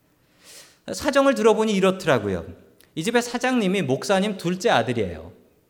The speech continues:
제가 아는 목사님이에요. 저희 동네. 그 목사님의 첫째 아들이 공부를 아주 잘했습니다. 그래서 치과대학에 진학을 했어요. 치과대학에 갔-, 그러니까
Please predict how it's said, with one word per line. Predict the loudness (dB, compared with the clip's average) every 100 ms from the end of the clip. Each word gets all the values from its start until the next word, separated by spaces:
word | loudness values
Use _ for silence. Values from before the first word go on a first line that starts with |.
| _ _ _ _ _ _ _ -20 -4
제가 | 2 4 6
아는 | 4 4
목사님이에요. | 2 0 -2 -2 -6
저희 | -4 -4
동네. | -4 -8 -8 -12 -20 _ _ _ _ _ _ _ _ _ _ _ _ -2
그 | 2
목사님의 | 4 6 4 2
첫째 | 0 2
아들이 | 2 2
공부를 | 0 2 4 2
아주 | 0 -4
잘했습니다. | -6 -4 -4 -4 -4 -4 -4
그래서 | -6 -8
치과대학에 | -6 -6 -2 -2 2 4 4 2 0 -8
진학을 | -4 -2 -2 -6
했어요. | -8 -10 -12 -14 -14
치과대학에 | -8 -2 2 2 2 0
갔-, | -4 -8
그러니까 | -10 -14 -14